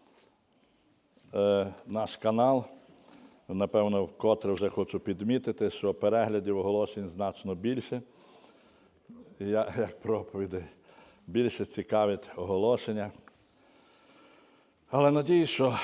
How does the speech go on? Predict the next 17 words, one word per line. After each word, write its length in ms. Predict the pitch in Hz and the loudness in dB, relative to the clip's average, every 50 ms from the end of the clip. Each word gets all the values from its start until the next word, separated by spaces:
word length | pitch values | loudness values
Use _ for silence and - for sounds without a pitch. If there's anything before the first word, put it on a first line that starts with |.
| - 113 | -4 -4
воно 240 | 113 120 131 135 127 | -2 0 0 0 0
буде 380 | 107 117 120 117 117 113 104 - - - - - - | 0 0 2 2 0 0 0 -6 -10 -12 -12 -12 -12
цікаво 420 | - - 101 - 127 127 123 117 107 | -12 -12 -6 -2 0 0 0 0 0
буде 360 | 95 107 107 110 101 90 - - | -2 -2 0 0 -2 -2 -6 -10
і 60 | 92 92 | -12 -12
слухати 520 | - - 107 104 - 104 - - 98 87 - - - - - | -8 -6 -8 -6 -6 -8 -6 -6 -6 -6 -6 -12 -20 -16 -12
і 140 | 95 90 85 82 - - | -10 -10 -10 -10 -12 -12
наші 380 | 87 92 87 82 - 95 85 - - _ | -10 -10 -10 -10 -10 -14 -14 -14 -16 _
проповіді 480 | - 101 98 92 - 90 85 80 85 | -6 -6 -6 -4 -4 -8 -8 -8 -8
наших 360 | 82 80 82 82 - - 80 78 | -10 -10 -10 -12 -12 -14 -14 -14
братів. 320 | 80 82 80 - 85 80 - - _ _ _ _ _ _ _ _ _ _ _ _ _ _ _ _ _ _ _ - - - _ _ - _ _ _ _ | -12 -14 -14 -14 -16 -18 -18 -20 _ _ _ _ _ _ _ _ _ _ _ _ _ _ _ _ _ _ _ -20 -20 -20 _ _ -20 _ _ _ _
А 80 | 92 | -6
вони 180 | 98 104 107 107 | -4 -2 -2 0
важливі 480 | 101 98 92 92 98 104 104 85 80 73 - - _ _ | 0 0 -2 -2 -2 -4 -4 -4 -6 -10 -12 -18 _ _
в 40 | - | -16
наш 160 | 85 82 - | -16 -16 -16
час. 340 | - - - - - - _ | -20 -20 -20 -20 -20 -20 _